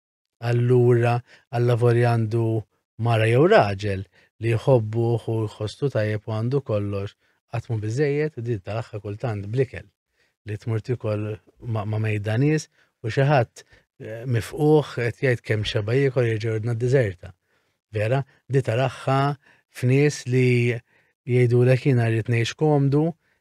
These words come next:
jaħdmu, jaħdmu, għandhom income li huwa komdu, imma xorta jibqgħu jidħlu fin-negozju, jibqgħu jkabbru, jibqgħu jridu iktar. Dik it-tip ta' greed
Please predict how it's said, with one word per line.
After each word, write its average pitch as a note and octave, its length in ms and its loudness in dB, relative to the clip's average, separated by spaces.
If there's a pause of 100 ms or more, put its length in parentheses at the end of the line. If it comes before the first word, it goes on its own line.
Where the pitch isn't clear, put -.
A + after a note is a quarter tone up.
(120)
jaħdmu, B2+ 640 2
jaħdmu, C#3+ 520 0 (680)
għandhom C#3 420 4
income B2 360 2
li A#2 80 0
huwa A2+ 140 0
komdu, D#3 480 0 (140)
imma A#2 160 -6
xorta B2 400 -2
jibqgħu A#2+ 280 -2
jidħlu B2 240 -2
fin-negozju, A#2 760 0
jibqgħu A2+ 380 -8
jkabbru, A#2+ 500 -4
jibqgħu A#2 240 -8
jridu A#2+ 240 -4
iktar. - 260 -18 (380)
Dik C3+ 240 -4
it-tip - 240 -6
ta' A2 120 0
greed A2 600 -2